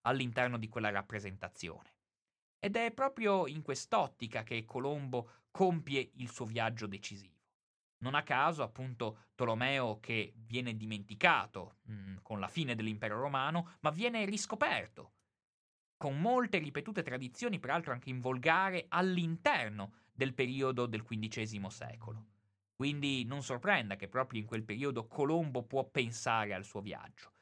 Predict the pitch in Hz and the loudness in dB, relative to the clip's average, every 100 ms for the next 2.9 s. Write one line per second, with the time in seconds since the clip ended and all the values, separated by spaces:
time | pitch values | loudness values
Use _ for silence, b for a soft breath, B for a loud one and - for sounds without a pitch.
0 | b - - 196 202 151 156 202 180 139 | b -14 2 4 6 4 2 2 2 0
1 | 143 131 123 120 165 123 - - 98 _ | -4 -4 -4 2 2 2 -4 -6 -8 _
2 | _ _ _ _ - 147 147 135 | _ _ _ _ 2 4 6 4